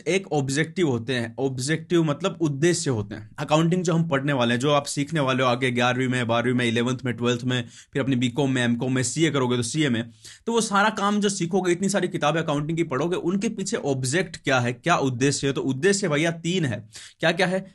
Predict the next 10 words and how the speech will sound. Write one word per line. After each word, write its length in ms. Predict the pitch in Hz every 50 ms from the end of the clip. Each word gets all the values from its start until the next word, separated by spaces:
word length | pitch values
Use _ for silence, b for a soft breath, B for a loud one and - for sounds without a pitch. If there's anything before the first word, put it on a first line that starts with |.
| B _
एक 160 | 147 160 156 -
तो 80 | 185 165
रिकॉर्डिंग, 640 | 147 139 - 156 151 151 156 156 156 175 196 196 196 - - - _ -
एक 180 | 135 131 - _ _
क्लासिफाइंग 760 | 151 143 135 135 - - 147 131 - 127 135 151 165 165 -
और 80 | 131 135
एक 120 | 147 147 -
समराइजिंग 640 | - 123 120 123 120 117 117 117 117 131 165 180 165 - - _ 143
of 460 | 165 196 208 185 165 190 196 196 - - - _ _ -
information 680 | 135 143 143 147 147 131 131 123 120 - 156 156 170 165